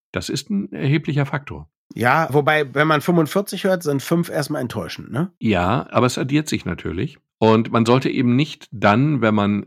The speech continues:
Speaker 1: ins Mittelalter eintritt, aufhören zu denken und aufhören zu handeln.
Speaker 2: Aha.
Speaker 1: Aber mit den fünf Prozent hat man schon mal ein gutes Polster vorneweg.
Speaker 2: Klar.
Speaker 1: Ich bin nicht sicher, wie wörtlich ich diese Zahlen nehmen würde. Aber ich finde es schon beeindruckend, dass das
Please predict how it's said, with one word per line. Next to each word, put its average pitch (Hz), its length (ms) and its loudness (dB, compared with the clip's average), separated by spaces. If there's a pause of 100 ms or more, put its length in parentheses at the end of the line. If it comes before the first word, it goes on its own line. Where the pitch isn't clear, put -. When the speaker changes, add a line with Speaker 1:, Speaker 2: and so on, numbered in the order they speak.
Speaker 1:
ins 104 200 -2
Mittelalter 107 560 -2
eintritt, 101 680 -6
aufhören 101 540 0
zu 95 120 -6
denken 95 520 -6
und 113 180 -8
aufhören 101 340 -4
zu 98 140 -4
handeln. 87 440 -4 (280)
Speaker 2:
Aha. 147 340 0 (280)
Speaker 1:
Aber 127 180 4
mit 131 120 2
den 131 100 2
fünf 180 220 0
Prozent 135 340 -2
hat 131 140 -6
man 120 120 -4
schon 117 100 -2
mal 113 120 0
ein 110 100 -2
gutes 104 240 -4
Polster 95 400 -2
vorneweg. 85 480 -6
Speaker 2:
Klar. - 340 -8
Speaker 1:
Ich - 380 -2
bin 104 160 4
nicht 107 220 0
sicher, 104 380 0
wie 92 180 -4
wörtlich 101 380 -2
ich - 120 -10
diese 95 280 -8
Zahlen 92 340 -2
nehmen 87 320 -6
würde. 78 280 -12 (260)
Aber 127 100 4
ich 143 80 2
finde 196 180 0
es 147 40 -4
schon 160 160 -2
beeindruckend, 139 640 -4
dass - 360 -4
das 113 320 -2